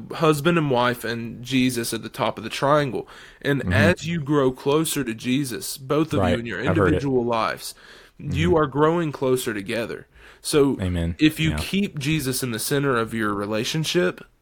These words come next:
Speaker 1: whether you believe that the grass is greener over here,
Speaker 2: Mm-hmm.
Speaker 1: you are both gonna start at the bottom of this pyramid,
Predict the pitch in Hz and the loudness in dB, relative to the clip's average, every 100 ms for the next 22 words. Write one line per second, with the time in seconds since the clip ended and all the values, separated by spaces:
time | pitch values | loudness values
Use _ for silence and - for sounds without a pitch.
0 | - 127 139 135 151 165 160 143 143 131 | -16 -12 -6 0 2 2 2 0 0 2
1 | 127 131 123 120 135 131 120 120 - 131 | 4 2 2 -2 -2 0 0 0 0 -4
2 | 127 143 147 151 147 147 151 151 170 175 | -2 -2 -2 0 0 -2 -2 -4 -2 -2
3 | 185 _ _ _ _ - 92 95 87 _ | -4 _ _ _ _ -4 0 0 -2 _
4 | - _ - - 139 170 180 147 117 - | -20 _ -16 -6 2 6 6 4 0 0
5 | 156 180 - 147 127 - 156 165 107 127 | 2 2 -2 -4 -4 -4 0 0 0 -4
6 | 113 117 123 147 139 117 - - 120 117 | -6 -2 0 0 -2 -6 -8 -8 -6 -4
7 | 147 156 175 | -2 -2 -4